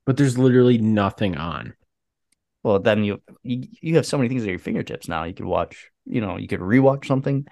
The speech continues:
Speaker 2: You can go to Netflix, H B O. This is what you're competing against. Um,
Speaker 1: Yeah, but S-, SportsCenter still has to fill an hour. And there's, they can, there's zero highlights to show
Speaker 2: Yeah.
Speaker 1: the next morning.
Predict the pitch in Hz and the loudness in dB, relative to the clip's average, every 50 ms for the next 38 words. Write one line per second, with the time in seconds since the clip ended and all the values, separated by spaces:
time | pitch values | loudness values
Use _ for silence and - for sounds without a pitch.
0 | - - - - _ _ _ - 104 107 107 101 95 95 107 107 - - - 127 | -18 -20 -20 -20 _ _ _ -6 -2 2 2 2 2 2 2 0 0 0 0 0
1 | 113 104 - - 110 104 98 - 104 104 104 101 101 98 113 123 - 143 127 120 | 2 2 2 0 -2 -2 -2 -4 0 2 2 2 4 2 0 -2 -2 -4 -4 -4
2 | 117 104 98 - 92 87 - 107 104 98 95 87 87 85 82 87 85 87 - - | -4 -4 -6 -8 -12 -6 -4 -2 -2 -2 -2 -4 -4 -6 -8 -8 -8 -10 -12 -16
3 | - _ _ _ _ _ _ _ _ _ _ _ _ _ - 110 101 87 82 78 | -20 _ _ _ _ _ _ _ _ _ _ _ _ _ -2 -2 0 0 0 -2
4 | 78 82 82 85 - _ _ 147 151 147 135 104 95 123 120 120 - - - 185 | -4 -6 -8 -10 -12 _ _ 4 4 6 4 4 2 0 0 0 -4 -8 -8 -10
5 | - - - - - - - 147 147 165 165 165 - 185 165 160 151 - - - | -12 -10 -6 -4 -4 -2 0 4 4 4 4 4 4 4 4 4 2 0 0 4
6 | 143 131 120 123 127 117 - - 120 - - - 110 104 101 95 85 82 82 82 | 4 4 6 6 4 2 0 -2 -8 -10 -4 -2 0 0 0 -2 -4 -6 -8 -10
7 | 73 67 62 57 - - - _ _ _ _ _ _ _ _ _ _ 117 120 120 | -10 -10 -12 -12 -12 -14 -16 _ _ _ _ _ _ _ _ _ _ 4 4 6
8 | 120 120 123 123 120 123 123 135 135 131 - 143 135 127 - - 139 135 131 123 | 6 6 4 4 2 2 4 4 4 4 6 4 4 4 4 4 4 4 4 4
9 | 113 113 120 123 135 139 135 135 135 127 - - 110 104 92 85 80 73 - - | 0 0 2 4 6 8 8 8 8 8 6 4 2 2 2 0 -4 -8 -12 -14
10 | - - - 101 - - 95 87 82 - - - _ _ _ _ _ _ _ _ | -12 -10 -10 -8 -4 -2 -2 -2 -2 -4 -6 -10 _ _ _ _ _ _ _ _
11 | _ _ _ _ _ _ _ _ _ _ _ _ _ - 110 98 90 85 101 95 | _ _ _ _ _ _ _ _ _ _ _ _ _ 0 2 2 2 4 2 0
12 | 87 - - 107 92 87 85 82 82 85 95 | 0 0 0 0 0 0 0 -2 -6 -8 -10